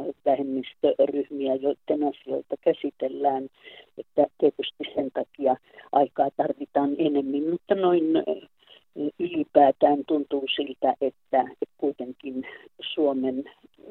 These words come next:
komissiolle myönnetty aika on, on hiukan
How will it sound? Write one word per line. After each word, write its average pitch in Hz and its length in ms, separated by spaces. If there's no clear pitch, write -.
komissiolle 135 880
myönnetty 135 600
aika 131 440
on, 131 300
on 156 280
hiukan 131 580